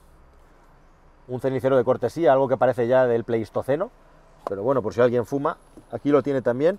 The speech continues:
E igualmente tenemos el hueco para dejar el teléfono móvil, tenemos la bolsita, que sirve no solamente para cargar el móvil, sino también con la bolsita puesta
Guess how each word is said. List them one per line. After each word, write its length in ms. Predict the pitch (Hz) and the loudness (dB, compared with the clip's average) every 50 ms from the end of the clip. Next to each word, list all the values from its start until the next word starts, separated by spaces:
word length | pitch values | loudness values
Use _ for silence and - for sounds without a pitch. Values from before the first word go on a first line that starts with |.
| _ _ | _ _
E 80 | 143 165 | 4 6
igualmente 500 | 175 175 180 180 170 180 190 170 202 - | 10 10 10 10 10 6 4 4 2 0
tenemos 320 | 151 147 151 160 170 151 156 | 2 0 0 0 0 0 2
el 80 | 143 | 2
hueco 360 | 135 131 160 175 156 - 175 | 4 4 4 2 4 2 0
para 180 | 160 165 147 135 | 4 4 4 4
dejar 200 | 123 - 156 156 | 4 4 4 2
el 80 | 165 156 | 4 2
teléfono 400 | 160 156 156 - 147 139 143 143 | 2 0 0 -2 0 -2 -2 0
móvil, 260 | 151 170 170 180 165 | 0 0 0 0 -2
tenemos 260 | 139 135 143 147 135 | -2 -2 -2 -2 2
la 100 | 143 135 | 2 2
bolsita, 540 | 123 117 117 110 - 170 175 - 151 170 180 _ _ _ | 4 4 2 0 -2 -6 0 2 2 2 0 _ _ _
que 100 | - 127 | -2 0
sirve 260 | - - 170 156 156 | 2 2 4 4 6
no 100 | 139 151 | 4 4
solamente 480 | 147 165 170 156 147 160 170 151 151 120 | 4 4 4 6 6 4 4 4 2 6
para 200 | - 123 117 117 | 8 6 6 8
cargar 280 | - 117 113 117 143 | 6 4 8 8 8
el 100 | 165 175 | 8 8
móvil, 360 | 165 175 185 180 175 175 214 - - - - - - - | 8 6 6 6 6 4 0 -2 -12 -20 -20 -20 -20 -12
sino 200 | - - 139 143 | -6 -4 -2 2
también 240 | 143 143 151 170 156 | 2 4 4 6 6
con 120 | 151 143 | 8 8
la 80 | 131 123 | 8 8
bolsita 380 | 117 120 113 - 156 147 160 | 8 6 4 4 6 6 6
puesta 380 | 143 165 180 170 - - 113 98 | 6 6 2 0 2 -2 -6 -4